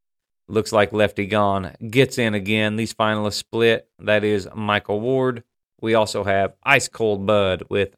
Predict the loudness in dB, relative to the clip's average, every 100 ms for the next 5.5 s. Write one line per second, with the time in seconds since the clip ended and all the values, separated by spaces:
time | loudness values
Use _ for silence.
0 | _ -8 -4 -2 -4 -2 2 2 0 -4
1 | _ _ _ _ -4 -2 -2 -6 _ 2
2 | 2 2 -2 -14 _ _ -6 -2 -2 -4
3 | -10 _ _ -10 -2 -2 -2 -8 -8 -12
4 | _ _ _ _ _ -8 -2 -2 -2 -8
5 | -6 -2 -2 -2 -8